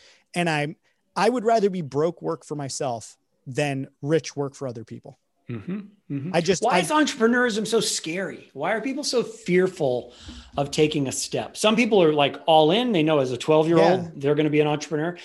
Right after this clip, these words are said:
Speaker 2: Some people, agency folks like you and I, we love that little warm cocoon of a big agency.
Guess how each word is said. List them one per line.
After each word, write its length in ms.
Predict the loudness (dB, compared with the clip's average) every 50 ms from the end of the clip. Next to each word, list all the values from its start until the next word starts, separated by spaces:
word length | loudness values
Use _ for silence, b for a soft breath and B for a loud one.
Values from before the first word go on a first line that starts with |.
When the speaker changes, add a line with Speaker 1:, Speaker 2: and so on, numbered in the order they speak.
| B B B
Speaker 2:
Some 260 | -2 0 0 0 2
people, 560 | 0 0 0 2 2 4 2 2 0 -4 -12 -14 -8 -2
agency 440 | 2 4 4 4 4 2 0 0 -2
folks 320 | 0 0 0 0 0 0 -2
like 160 | -2 0 0
you 120 | 0 0 0
and 80 | 0
I, 300 | 0 0 2 0 0 -2 B B B B B B B
we 120 | 0 2
love 240 | 4 4 4 4 4
that 240 | 2 2 2 0 -2
little 400 | 0 2 4 2 2 0 -4 -4
warm 340 | 0 2 2 2 2 2 0
cocoon 500 | -4 -6 -6 -2 0 2 2 2 2 0
of 80 | 0 -2
a 60 | 0
big 200 | 0 0 2 2
agency. 640 | 2 0 0 -2 -4 -6 -4 -6 -6 -8 -8 B